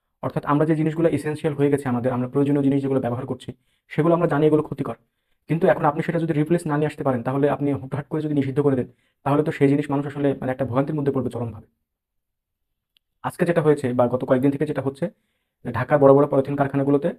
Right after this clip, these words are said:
যৌথ বাহিনী অভিযা-, অভিযান পরিচালনা করছে, তাদেরকে আটক করার চেষ্টা করছে, তাদেরকে জরিমানা করছে, নানান ঘটনা ঘটছে এরকম। তো আসলে একটা বিষয় হচ্ছে যে পলিথিন ইন্ডাস্ট্রি বা প্লাস্টিক ইন্ডাস্ট্রি কিন্তু বাংলাদেশের মধ্যে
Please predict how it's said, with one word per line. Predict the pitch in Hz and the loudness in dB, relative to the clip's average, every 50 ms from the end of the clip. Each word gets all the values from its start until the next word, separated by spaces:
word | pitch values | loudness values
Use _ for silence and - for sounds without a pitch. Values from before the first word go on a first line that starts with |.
| _ _ _ _ _ _ 135 | _ _ _ _ _ _ -4
যৌথ | 135 135 147 | -2 0 2
বাহিনী | 139 139 143 151 | 2 2 4 4
অভিযা-, | 147 135 131 139 139 | 2 0 0 -4 -2
অভিযান | - 139 135 139 | -2 0 0 2
পরিচালনা | 139 147 147 147 151 147 147 | 2 2 0 0 -2 -4 -4
করছে, | 151 147 - | -4 -4 -4
তাদেরকে | 160 147 139 139 - | -2 -2 -2 -2 -2
আটক | 139 - 139 | -4 -6 -4
করার | - 143 139 | -4 -4 -6
চেষ্টা | - - - 143 | -6 -8 -8 -6
করছে, | 143 139 160 | -6 -4 -2
তাদেরকে | 156 147 135 139 143 | -2 0 0 0 2
জরিমানা | 135 135 135 135 143 143 | 2 2 2 2 0 -2
করছে, | 143 139 - - 180 - _ _ _ _ _ _ _ - | -6 -6 -6 -6 -8 -8 _ _ _ _ _ _ _ -4
নানান | 156 180 196 185 | -2 0 0 2
ঘটনা | 160 156 147 143 135 | 2 0 0 0 0
ঘটছে | 120 - - 123 | -2 -4 -4 -6
এরকম। | 110 107 - - _ _ _ _ _ _ _ _ _ _ _ _ | -6 -6 -8 -14 _ _ _ _ _ _ _ _ _ _ _ _
তো | - 139 | -2 -2
আসলে | 139 - - 160 160 | -2 0 0 -2 0
একটা | 160 165 | -2 -2
বিষয় | 151 143 156 156 | -4 -2 -2 -2
হচ্ছে | 160 - - - 170 131 120 | -2 -4 -4 -6 -4 -4 -2
যে | 131 | -4
পলিথিন | 135 127 131 131 135 147 | 4 4 4 4 4 0
ইন্ডাস্ট্রি | 143 143 143 139 - 156 147 | -2 -2 -2 -4 -4 -6 -6
বা | 156 151 | -4 0
প্লাস্টিক | - 135 139 - 151 147 | 0 -2 -2 -2 -10 -8
ইন্ডাস্ট্রি | 147 147 147 - - 151 | -6 -6 -6 -8 -6 -8
কিন্তু | 156 151 151 | -6 -4 -4
বাংলাদেশের | 135 135 135 139 139 143 143 | -2 -2 -2 -2 -2 -2 -4
মধ্যে | 139 135 143 160 165 | -4 -4 -4 -6 -6